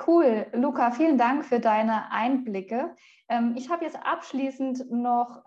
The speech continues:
auch für dich ein kleines Abschlussritual. Und zwar, das heißt dreißig Fragen, eine Antwort. Also du darfst dir jetzt gleich eine Zahl zwischen eins und dreißig aussuchen und dann stelle ich dir eine Frage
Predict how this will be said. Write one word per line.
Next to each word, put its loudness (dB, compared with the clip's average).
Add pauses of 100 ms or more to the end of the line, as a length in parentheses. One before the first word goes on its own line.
auch -2
für -10
dich -8
ein -6
kleines -4 (100)
Abschlussritual. -4 (640)
Und -2
zwar, 0
das -6
heißt -8
dreißig -4
Fragen, 0
eine -2
Antwort. 0 (520)
Also -2
du 0
darfst 0
dir 2
jetzt -6
gleich -6
eine -4
Zahl -4
zwischen -10
eins -6
und -8
dreißig -4
aussuchen -2
und -2
dann -2
stelle -6
ich -14
dir -10
eine -8
Frage 0